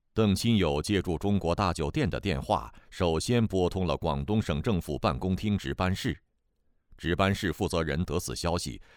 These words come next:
立即做了严加看护，不要使之受到任何破坏，并速向广州市文物管理委员会报告，建议他们派人前去调查的指示。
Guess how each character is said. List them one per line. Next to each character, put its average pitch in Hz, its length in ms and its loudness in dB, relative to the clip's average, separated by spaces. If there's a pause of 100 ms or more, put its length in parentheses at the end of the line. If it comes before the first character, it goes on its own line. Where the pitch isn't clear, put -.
立 98 240 2
即 73 160 -4
做 82 200 0
了 57 160 -6 (160)
严 78 240 0
加 90 180 0
看 90 200 0
护， 80 240 -4 (120)
不 82 80 -2
要 95 160 4
使 78 180 -4
之 101 140 -2
受 95 160 0
到 69 100 0
任 110 220 2
何 64 160 -6
破 - 180 -2
坏， 65 240 -4 (380)
并 95 260 6
速 110 220 4
向 85 180 4
广 76 220 2
州 95 120 2
市 90 220 0
文 76 180 0
物 76 140 -2
管 80 180 0
理 95 140 0
委 76 160 0
员 67 180 0
会 - 200 2
报 62 180 -2
告， 67 240 -2 (160)
建 98 180 4
议 67 120 0
他 82 160 -4
们 69 120 -2
派 101 220 0
人 69 180 -2
前 92 220 0
去 71 160 -2
调 92 300 0
查 - 200 -8
的 - 120 -4
指 55 240 -10
示。 - 260 -8